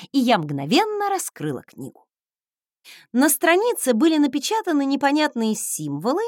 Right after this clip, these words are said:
из палочек, загогулин и прочих элементов незнакомого мне иноземного языка. "Как книга?" спросил Зорн. "Интересная".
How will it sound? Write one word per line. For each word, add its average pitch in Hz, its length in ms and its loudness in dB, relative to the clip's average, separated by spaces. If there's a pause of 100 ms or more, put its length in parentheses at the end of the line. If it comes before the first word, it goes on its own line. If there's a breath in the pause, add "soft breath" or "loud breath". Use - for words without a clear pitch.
(400 soft breath)
из - 240 -6
палочек, 165 800 -4 (100)
загогулин 190 800 -4 (400)
и - 80 2
прочих 202 560 -2
элементов 285 560 -2 (200)
незнакомого 254 840 0
мне 190 380 -2 (200)
иноземного 131 720 -4
языка. - 500 -16 (1500)
"Как 226 320 4
книга?" 175 560 0 (560)
спросил 277 500 -8
Зорн. 285 340 -8 (1120 loud breath)
"Интересная". 349 840 -2